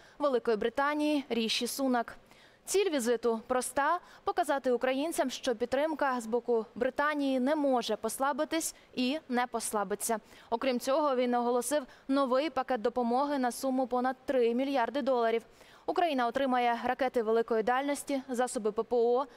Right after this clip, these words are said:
та артилерійські боєприпаси. А понад двісті п'ятдесят мільйонів доларів спрямують на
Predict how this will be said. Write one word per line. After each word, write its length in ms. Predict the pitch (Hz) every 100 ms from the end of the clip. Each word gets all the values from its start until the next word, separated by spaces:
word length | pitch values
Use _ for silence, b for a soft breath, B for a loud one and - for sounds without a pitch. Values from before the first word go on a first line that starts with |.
| B -
та 220 | 254 311 -
артилерійські 760 | - - 330 254 214 - 285
боєприпаси. 800 | 220 214 220 262 247 220 - 240 220 B B -
А 80 |
понад 320 | 370 370 339 269
двісті 400 | 240 311 - 240
п'ятдесят 420 | 254 233 254 233
мільйонів 380 | 233 247 247 226
доларів 400 | 285 330 320 269
спрямують 580 | - 247 233 285 262
на 180 | 240 233